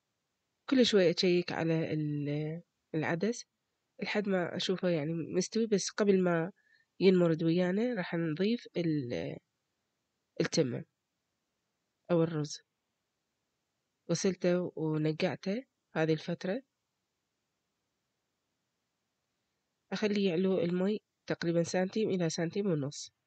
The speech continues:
راح أخلي، آه، ملعقتين أو ثلاثة من البصل، وأخلي الملح وفلفل أسود، رشة من الفلفل الأسود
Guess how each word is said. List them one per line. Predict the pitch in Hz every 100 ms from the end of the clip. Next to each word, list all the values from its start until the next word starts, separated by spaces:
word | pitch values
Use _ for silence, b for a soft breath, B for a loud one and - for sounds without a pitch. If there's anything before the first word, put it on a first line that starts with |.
| _ _ _ _ _ _ -
راح | 196
أخلي، | 208 240 220 208 196 185
آه، | 175 165 156 160 _ -
ملعقتين | 208 160 143 - 190
أو | 160 156
ثلاثة | 185 180 190
من | 180 170
البصل، | 160 185 185 214 262 - _ _ _ _ _ -
وأخلي | 139 196 175 147
الملح | 120 165 196 240 - - _ _ _ _ _ _ _ _ _ _ -
وفلفل | 160 208 196 180
أسود، | 180 - 202 226 - _ _ _ _ _ -
رشة | 175 - 180
من | 156
الفلفل | 156 175 175
الأسود | 151 170 208 233